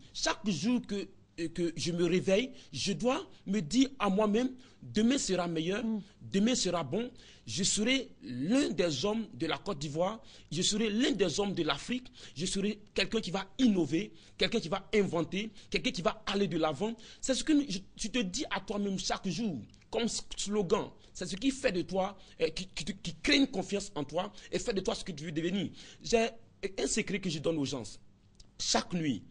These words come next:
Speaker 1: avant de dormir, dites-vous que demain sera encore mieux qu'aujourd'hui.
Speaker 2: Mm.
Speaker 1: Chaque matin, quand vous vous réveillez, dites-vous que la journée d'aujourd'hui sera encore mieux qu'hier. Ça vous donne de croire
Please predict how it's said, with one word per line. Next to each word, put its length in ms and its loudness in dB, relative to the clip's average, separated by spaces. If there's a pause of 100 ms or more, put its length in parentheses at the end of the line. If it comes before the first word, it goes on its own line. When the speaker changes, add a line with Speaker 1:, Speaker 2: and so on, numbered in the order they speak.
(400)
Speaker 1:
avant 240 2
de 100 0
dormir, 480 0 (300)
dites-vous 360 -2
que 100 -2
demain 300 0
sera 280 0
encore 200 0
mieux 180 -2
qu'aujourd'hui. 540 -6
Speaker 2:
Mm. 40 -8 (880)
Speaker 1:
Chaque 260 2
matin, 260 2
quand 120 2
vous 160 2
vous 40 6
réveillez, 440 2 (240)
dites-vous 400 2
que 100 -2
la 160 6
journée 260 4
d'aujourd'hui 340 0
sera 300 -2
encore 200 -2
mieux 180 -2
qu'hier. 440 -2 (340)
Ça 120 -2
vous 100 2
donne 220 4
de 100 0 (220)
croire 600 2